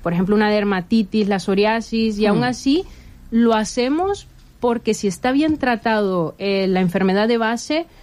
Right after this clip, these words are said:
Speaker 1: no hay ninguna complicación.
Speaker 2: Y antes era un tratamiento un poco prohibitivo,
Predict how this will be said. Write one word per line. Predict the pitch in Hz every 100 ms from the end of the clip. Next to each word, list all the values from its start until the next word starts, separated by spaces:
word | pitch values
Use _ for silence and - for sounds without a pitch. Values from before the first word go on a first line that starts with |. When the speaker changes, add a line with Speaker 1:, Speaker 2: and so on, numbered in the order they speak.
| -
Speaker 1:
no | 233
hay | 233
ninguna | 226 226 220
complicación. | 208 202 175 160 156 170 185 170 - - - - - - - - - -
Speaker 2:
Y | -
antes | 208 240 294
era | 240 226
un | 214
tratamiento | 202 185 185 190 185 226
un | 214
poco | 170 180 202 185
prohibitivo, | 175 160 147 139 139 196 156 165